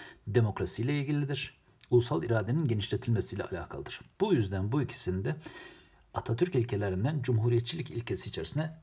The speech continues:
dahil etmiş bulunduk. Gelelim ikinci ilkemize. Milliyetçilik.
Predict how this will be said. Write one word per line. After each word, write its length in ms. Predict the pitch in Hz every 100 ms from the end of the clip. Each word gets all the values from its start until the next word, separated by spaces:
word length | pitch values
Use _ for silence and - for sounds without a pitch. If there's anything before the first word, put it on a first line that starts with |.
| -
dahil 240 | 117 107 92
etmiş 440 | - 156 - - - -
bulunduk. 460 | 92 78 - - - - - _ _ _ _ - - -
Gelelim 460 | 175 170 160 165 -
ikinci 440 | 127 139 123 117
ilkemize. 480 | - 110 98 90 - - - _ _ - _ - - - - - _ _ _ _
Milliyetçilik. 960 | 147 170 139 123 95 - - - -